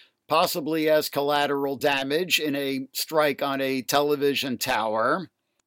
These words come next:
or perhaps intentionally targeted. And in contrast, there actually is something of a, uh, you know, personality cult around Bandera today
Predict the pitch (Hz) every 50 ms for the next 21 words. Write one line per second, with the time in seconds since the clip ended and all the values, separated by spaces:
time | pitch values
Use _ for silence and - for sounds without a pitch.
0 | _ _ _ _ _ _ _ - 196 208 214 208 196 190 165 175 180 180 175 -
1 | - 170 170 - 165 170 165 156 - 147 147 143 143 143 135 - 185 202 214 208
2 | 147 123 98 82 82 85 - _ _ _ _ _ _ _ _ _ _ _ _ -
3 | - 151 147 139 151 - _ _ 135 190 226 262 - - 214 240 269 269 - -
4 | 127 127 131 131 - - 185 185 190 202 202 - - 185 185 175 175 175 180 170
5 | - 220 240 254 240 220 190 - 208 - - - - 175 160 147 - - 160 156
6 | 151 151 151 151 135 120 147 147 143 143 139 139 139 139 135 147 143 139 131 -
7 | 156 156 147 - 151 147 147 147 147 143 143 135 127 - 139 139 127 - 139 135
8 | 135 135 127 127 110 123 123 113 107 131 170 185 175 139 113 95 - - 110 101
9 | 98 92 90 95 98